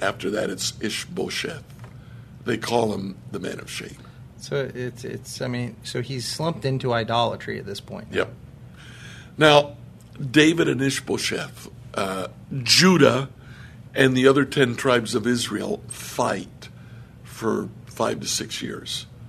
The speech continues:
Speaker 1: They go back and forth, um, fighting each other.
Speaker 2: And David is the king of Judah at this point?
Speaker 1: J-, David at this point is the king of Judah. Ishbosheth is the king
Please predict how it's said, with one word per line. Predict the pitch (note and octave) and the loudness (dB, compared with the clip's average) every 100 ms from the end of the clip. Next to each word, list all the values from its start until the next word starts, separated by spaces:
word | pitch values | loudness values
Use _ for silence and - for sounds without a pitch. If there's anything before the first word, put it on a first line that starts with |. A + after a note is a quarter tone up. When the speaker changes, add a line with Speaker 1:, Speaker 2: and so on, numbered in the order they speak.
| - - - - | -18 -20 -20 -8
Speaker 1:
They | - | -4
go | A2+ A#2+ | 0 2
back | B2 A#2+ | 2 2
and | A#2 G2+ | -4 -8
forth, | - A#2+ G#2 G#2 - - - - - - - - - | -2 0 0 -2 -8 -18 -20 -20 -20 -20 -20 -20 -10
um, | - F#2 F2+ F2+ F2 E2 - - - - - - - - - - - | -4 -2 -2 -4 -6 -10 -12 -14 -16 -20 -20 -20 -20 -20 -20 -20 -12
fighting | - - A#2+ A#2 A#2 | -6 0 2 0 -4
each | A2 G#2+ A#2 | -4 -2 -2
other. | A2+ F#3+ - - | -2 -4 -6 -6
Speaker 2:
And | B2+ | -2
David | C3+ C3+ C#3 | 0 2 2
is | B2 | 0
the | A#2 | -4
king | A#2+ C3+ | -6 -4
of | A#2+ G#2+ | -4 -2
Judah | B2 A#2+ | -2 -2
at | B2 | -4
this | A#2+ - | -6 -6
point? | C3+ C3 - | -4 -6 -6
Speaker 1:
J-, | - - C3+ | 0 2 2
David | D3+ D3+ F3+ E3 | 8 8 10 6
at | C#3 | 6
this | F3 E3+ | 4 4
point | - C#3 B2+ | 4 4 2
is | A#2+ | -2
the | A#2+ | -4
king | - C#3+ B2 | -2 -2 0
of | A2+ G#2+ | -2 -4
Judah. | - C#3+ - F2+ F2+ - - - - - - | -2 0 0 -2 -8 -16 -18 -20 -20 -20 6
Ishbosheth | - F3+ - - B2 - - - - - - | 8 8 6 2 0 0 -2 -4 -8 -18 -6
is | A#2 G#2+ - | -4 -4 -4
the | A#2+ | -6
king | - C3 A2+ | -4 -4 -2